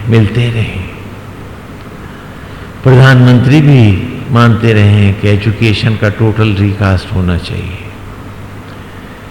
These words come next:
आखिरी जो राजीव गांधी थे, वो भी माने कि there should be total recast to this education। और रिकास्ट देते देते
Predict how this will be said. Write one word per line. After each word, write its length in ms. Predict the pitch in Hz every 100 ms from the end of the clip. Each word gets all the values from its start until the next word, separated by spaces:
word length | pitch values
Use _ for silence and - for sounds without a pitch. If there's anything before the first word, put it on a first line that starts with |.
| - - - - - - -
आखिरी 800 | 120 - 131 127 123 113 - - - - 104
जो 480 | 110 110 101 95 98 - - - - - - - - - - - - - - - - - -
राजीव 460 | 123 120 120 135 123
गांधी 300 | 123 117 120
थे, 160 | 131 127
वो 220 | 131 143
भी 100 | 160
माने 420 | 165 117 92 85 - - - - - - - - - - - -
कि 60 | 117
there 200 | 123 131
should 280 | 135 127 127
be 160 | 123
total 340 | 135 123 120 110
recast 580 | 110 110 110 101 -
to 60 | 104
this 500 | 101 95 - - 107
education। 540 | - - 104 87 101 98 - - - - - - - - - - - - - - - - - -
और 100 | 120
रिकास्ट 480 | 127 135 135 135 139
देते 380 | 127 127 131 139
देते 600 | 131 147 196 175 92 85